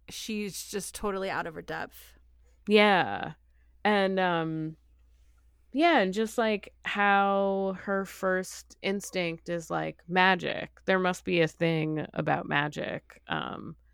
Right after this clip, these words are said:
Speaker 2: you know, that, that can fix
Speaker 1: Mm-hmm.
Speaker 2: this thing. And, like, her friends are just like,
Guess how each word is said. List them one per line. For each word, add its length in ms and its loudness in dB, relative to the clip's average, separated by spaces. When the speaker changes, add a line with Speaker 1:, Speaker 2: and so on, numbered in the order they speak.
Speaker 2:
you 120 2
know, 180 2
that, 300 0
that 160 0
can 140 -4
fix 300 2
Speaker 1:
Mm-hmm. 0 -
Speaker 2:
this 220 -2
thing. 320 -4
And, 120 -4
like, 340 -4
her 140 0
friends 380 2
are 100 0
just 240 -10
like, 360 -4